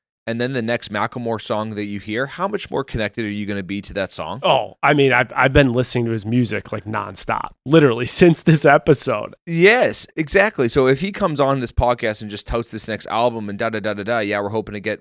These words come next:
Speaker 1: Billboard Top one hundred, da, da, he doesn't give a shit about that. He cares about connecting through the music.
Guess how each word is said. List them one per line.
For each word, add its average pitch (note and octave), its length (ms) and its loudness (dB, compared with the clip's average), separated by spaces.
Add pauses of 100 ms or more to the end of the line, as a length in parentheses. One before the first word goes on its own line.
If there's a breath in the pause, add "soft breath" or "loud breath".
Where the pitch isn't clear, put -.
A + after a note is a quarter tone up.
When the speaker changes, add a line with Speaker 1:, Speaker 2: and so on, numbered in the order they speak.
(140)
Speaker 1:
Billboard G#2+ 440 -4
Top G#2+ 220 -4
one G#2 140 -4
hundred, A2+ 300 -4
da, G#2+ 100 -6
da, G#2 120 -8 (360)
he G3 100 -6
doesn't G#3 280 0
give F3+ 120 -2
a F3+ 40 -4
shit C#3 180 -2
about F#2+ 240 -4
that. D2 220 -6 (240)
He C#3+ 100 -4
cares C#3 240 -2
about C3 180 -2
connecting A#2 380 -6
through B2 120 -6
the A2+ 100 -6
music. D#3 400 -8